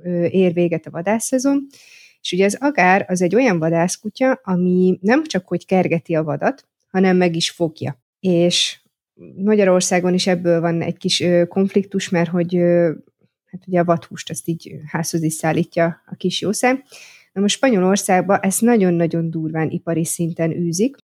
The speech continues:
és hogy gyakorlatilag, ö, az a cél, hogy mindenkinek a leggyorsabb agara legyen. És amikor vége van a vadászszezonnak, akkor hát úgymond jön a selejtezés, és több ezer agarat, hát gyakorlatilag kinyírnak,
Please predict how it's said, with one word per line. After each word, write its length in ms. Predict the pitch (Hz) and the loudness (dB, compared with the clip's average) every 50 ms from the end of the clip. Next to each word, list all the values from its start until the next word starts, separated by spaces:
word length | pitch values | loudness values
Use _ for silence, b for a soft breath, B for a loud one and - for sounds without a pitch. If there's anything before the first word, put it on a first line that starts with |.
| _ - | _ -4
és 140 | - 196 - | -4 -2 0
hogy 120 | 196 185 | 0 2
gyakorlatilag, 920 | 170 208 226 - - 208 180 175 185 185 - 180 170 175 190 202 202 - - | 2 2 0 2 0 2 2 2 0 0 0 0 2 2 2 0 0 -4 -8
ö, 320 | - 180 180 180 175 175 | -4 -2 -2 0 2 0
az 220 | 175 - 196 220 202 | 0 2 2 2 2
a 80 | 175 180 | 0 -2
cél, 280 | - - 190 190 202 | 0 0 2 2 2
hogy 240 | 202 180 190 175 156 - | 2 0 -2 -2 -2 0
mindenkinek 580 | 185 202 190 175 170 170 - 185 175 175 - | 0 2 2 2 0 0 -2 -2 -4 -2 0
a 40 | 170 | 0
leggyorsabb 760 | 170 175 170 160 - 147 151 151 - - 165 160 151 151 - _ _ _ - | 2 2 0 0 -4 -4 -4 -4 -2 0 0 0 0 -2 -12 _ _ _ -4
agara 360 | 185 185 175 170 160 147 143 | -4 -2 0 0 0 0 0
legyen. 500 | 139 127 120 - - - - 156 - _ _ _ _ | 0 -2 -4 -4 -4 -4 -4 -6 -8 _ _ _ _
És 500 | - 175 175 170 170 170 175 - - - - | -6 -4 -2 0 0 0 0 0 -2 -4 -2
amikor 360 | 190 185 180 185 - 190 180 | 0 0 0 0 0 0 2
vége 240 | 196 254 277 208 165 | 2 2 2 0 -2
van 160 | 160 160 156 | -2 -2 -4
a 60 | 147 | -4
vadászszezonnak, 1000 | - 160 165 160 160 175 - - 180 180 185 208 214 214 220 226 240 240 - - _ _ _ _ _ _ _ | -6 -6 -4 -4 -4 -4 -4 -4 -4 -2 0 0 0 2 2 2 0 0 -4 -16 _ _ _ _ _ _ _
akkor 720 | - 185 185 185 - - - 190 190 190 190 190 196 _ _ _ _ _ _ | -6 -6 -6 -6 -8 -6 -4 0 0 0 0 -2 -4 _ _ _ _ _ _
hát 200 | - - 311 311 | -8 -8 -6 -2
úgymond 260 | 262 226 214 202 196 190 | 0 0 2 2 2 2
jön 120 | 190 180 | 2 2
a 60 | 175 | 0
selejtezés, 920 | 165 - 180 160 156 151 147 151 - 165 170 170 165 185 226 226 - - _ _ _ - | 0 -2 -4 -4 -4 -4 -6 -6 -6 -8 -6 -2 0 0 0 -2 -4 -12 _ _ _ -10
és 240 | 190 180 - - - | -8 -8 -8 -4 0
több 220 | 262 254 214 190 | 0 0 0 -2
ezer 640 | - - 196 190 185 - 165 147 135 135 135 - _ _ _ _ _ | -4 -2 -2 -2 0 0 0 2 2 2 0 -4 _ _ _ _ _
agarat, 560 | - 196 180 - 185 175 175 170 175 175 - - - _ _ _ _ _ _ _ _ _ _ _ | -6 -6 -2 0 2 2 4 2 2 0 -4 -16 -20 _ _ _ _ _ _ _ _ _ _ _
hát 100 | - 262 | -18 -10
gyakorlatilag 440 | - 226 - 220 202 196 202 190 190 | -8 -4 0 0 2 2 2 0 0
kinyírnak, 720 | - - 185 175 165 160 165 160 165 165 165 165 - - | 0 -2 -2 0 0 0 0 -2 -2 -2 -4 -4 -4 -6